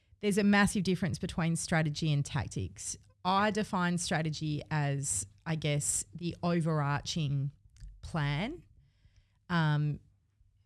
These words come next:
but it is, it is, I guess, the holistic, big picture kind of bird's eye view of, you know, getting from A to B. But it's, it's not, there's,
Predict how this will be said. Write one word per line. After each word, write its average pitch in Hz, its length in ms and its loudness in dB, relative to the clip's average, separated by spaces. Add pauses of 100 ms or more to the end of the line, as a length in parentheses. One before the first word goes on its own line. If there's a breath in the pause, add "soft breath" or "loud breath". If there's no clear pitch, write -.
(800)
but 175 300 2
it 196 140 -2
is, 185 400 0
it 190 120 -2
is, 180 300 -2
I 196 120 0
guess, 220 220 -2
the 208 120 0
holistic, 156 720 -2 (120)
big 160 220 -4
picture - 380 -6
kind 151 200 -2
of 147 120 0
bird's 143 280 -2
eye 143 180 0
view 131 500 -2
of, 135 500 -2
you 170 120 -4
know, 131 180 0 (160)
getting 202 260 2
from 180 240 -2
A 151 120 2
to 135 100 0
B. 127 420 -4
But 165 180 0
it's, 175 240 -4
it's - 200 -6
not, 202 240 -2
there's, 170 260 -4